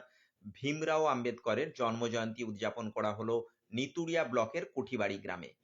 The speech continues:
অনুষ্ঠানটি আরম্ভ হয় কুঠিবাড়ি গ্রাম থেকে সরবড়ি পঞ্চকোট কলেজ পর্যন্ত রোড র্যালি করে এবং বাবা সাহেবের প্রতিচ্ছবিতে মাল্যদান করে। তারপর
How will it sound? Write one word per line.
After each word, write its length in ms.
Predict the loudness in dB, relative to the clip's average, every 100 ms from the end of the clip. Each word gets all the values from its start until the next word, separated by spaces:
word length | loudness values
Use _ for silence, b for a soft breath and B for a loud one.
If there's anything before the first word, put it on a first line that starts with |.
| _ _ -2
অনুষ্ঠানটি 500 | 0 0 0 0 2
আরম্ভ 340 | 2 2 0 0 2 4
হয় 200 | 4 2 -4
কুঠিবাড়ি 480 | -6 -4 0 2 2
গ্রাম 320 | 0 0 0 -2 -12 _ _ _ _ -4
থেকে 280 | -4 -2 -4 -6 b b -18
সরবড়ি 560 | 2 4 4 4 0 0
পঞ্চকোট 460 | -2 -2 -2 -4 0 2
কলেজ 280 | 2 0 -6 -6
পর্যন্ত 460 | -4 -2 -2 -4 -2 -2 2
রোড 200 | 2 2
র্যালি 300 | 2 0 0 -4
করে 180 | -8 -10 -18 _ _ -4
এবং 180 | 0 2 4
বাবা 240 | 4 4 2
সাহেবের 320 | 2 2 2
প্রতিচ্ছবিতে 640 | -2 -4 -4 -4 -2 0 0 0
মাল্যদান 520 | 0 0 0 0 0
করে। 240 | 0 0 0 -4 b b
তারপর 420 | 2 2 2 2